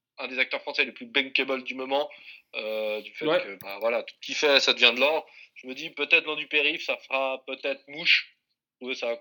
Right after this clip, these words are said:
Speaker 1: cool, c'est vraiment un film que je vais voir. Euh, j'aime bien Omar Sy,
Speaker 2: Ok.
Speaker 1: donc, euh, je vais clairement le voir. Et puis, encore deux petites sorties. Il y a le quatorze mai, ça c'est pour les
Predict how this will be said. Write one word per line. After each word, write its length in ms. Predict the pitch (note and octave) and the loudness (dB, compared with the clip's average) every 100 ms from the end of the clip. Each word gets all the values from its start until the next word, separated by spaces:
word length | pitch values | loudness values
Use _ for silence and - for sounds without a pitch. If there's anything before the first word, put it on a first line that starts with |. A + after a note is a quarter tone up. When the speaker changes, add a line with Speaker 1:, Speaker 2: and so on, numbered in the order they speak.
| - | -10
Speaker 1:
cool, 240 | - D#3 D#3+ - | -14 -14 -12 -14
c'est 100 | A2+ | -14
vraiment 440 | A2+ A#2+ C3+ B2+ | -12 -10 -8 -8
un 40 | |
film 200 | A#2+ C3+ | -12 -14
que 200 | C3 B2 A2+ - _ | -12 -14 -14 -20 _
je 80 | - | -2
vais 100 | B2 | -2
voir. 420 | A2 B2 D3 - _ _ _ _ | 2 2 0 -2 _ _ _ _
Euh, 500 | - G#2+ G#2 G#2 G#2 | -16 -12 -10 -8 -8
j'aime 160 | G#2 A2+ | -8 -4
bien 80 | A#2 | -2
Omar 240 | B2+ A#2+ | -2 -4
Sy, 100 | - | -4
Speaker 2:
Ok. 140 | G#3+ - | -4 -2
Speaker 1:
donc, 20 | |
euh, 180 | D3+ - - - - | -4 -4 -14 -20 -18
je 140 | - | -16
vais 80 | G#2 | -14
clairement 380 | - A#2 A#2 A2 | -16 -16 -16 -16
le 40 | |
voir. 260 | A2 D3+ D#3+ - - - _ | -10 -10 -10 -16 -18 -20 _
Et 140 | - A#2+ | -8 -8
puis, 500 | _ - E3+ F3+ - | _ -4 0 -2 -2
encore 380 | - B2 B2 C3 | -2 -2 0 -2
deux 160 | A#2 E3+ | -2 -6
petites 260 | - F3+ | -6 -8
sorties. 600 | - E3 - F3+ F#3+ G3 F#3 | -6 -8 -8 -8 -4 -4 -4
Il 80 | C#3+ | -2
y 60 | |
a 80 | C#3 | -2
le 140 | C3 | -2
quatorze 460 | B2+ G#3 G#3 G#3+ F#3 | 0 0 2 0 -2
mai, 280 | F#3+ G3+ G3 | -2 4 4
ça 160 | - F#3+ | 4 -2
c'est 160 | - | -2
pour 300 | C3 C#3 B2+ | -4 -6 -6
les 340 | A#2 G#2+ A2 | -4 -6 -8